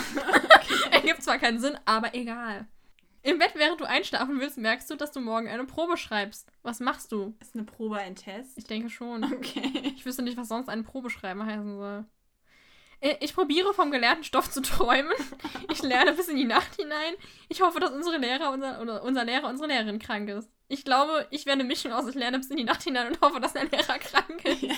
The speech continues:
Speaker 2: ich auch. Wobei, ich glaube, inzwischen wäre ich eher der, ich lerne bis in die Nacht hinein Typ.
Speaker 1: Ja, ich glaub auch eher. Also ich würde halt auf jeden Fall dann noch lernen, weil
Speaker 2: Ja.
Speaker 1: das wäre sonst irgendwie dumm, wenn nicht. <laughs>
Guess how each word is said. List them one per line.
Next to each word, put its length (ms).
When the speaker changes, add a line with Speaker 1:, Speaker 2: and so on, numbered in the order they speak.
Speaker 2:
ich 220
auch. 480
Wobei, 280
ich 100
glaube, 260
inzwischen 400
wäre 120
ich 120
eher 280
der, 180
ich 140
lerne 220
bis 200
in 80
die 60
Nacht 240
hinein 300
Typ. 360
Speaker 1:
Ja, 340
ich 200
glaub 360
auch 160
eher. 160
Also 120
ich 100
würde 120
halt 120
auf 180
jeden 160
Fall 420
dann 320
noch 180
lernen, 300
weil 140
Speaker 2:
Ja. 40
Speaker 1:
das 140
wäre 120
sonst 180
irgendwie 240
dumm, 280
wenn 140
nicht. 220
<laughs> 40